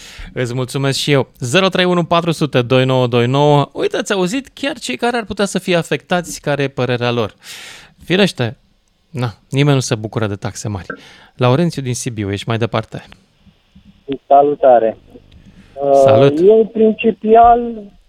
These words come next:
Speaker 2: sunt de acord cu impozitarea mai mare a proprietăților, chiar și progresivă, în funcție de numărul lor sau, mă rog.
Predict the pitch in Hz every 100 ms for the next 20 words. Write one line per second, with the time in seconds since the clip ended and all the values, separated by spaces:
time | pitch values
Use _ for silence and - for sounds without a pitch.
0 | - 240 233 226 220 - 240 190 185 170
1 | 160 - 147 143 147 156 151 135 131 127
2 | 139 131 123 - 127 131 127 113 117 107
3 | _ 107 113 127 165 _ _ _ _ _
4 | _ 175 185 - 170 170 147 147 135 -
5 | - 143 131 123 120 123 117 147 - 139
6 | 123 120 107 104 123 135 117 113 113 120
7 | 110 113 110 104 - - - - _ 135
8 | 131 110 113 170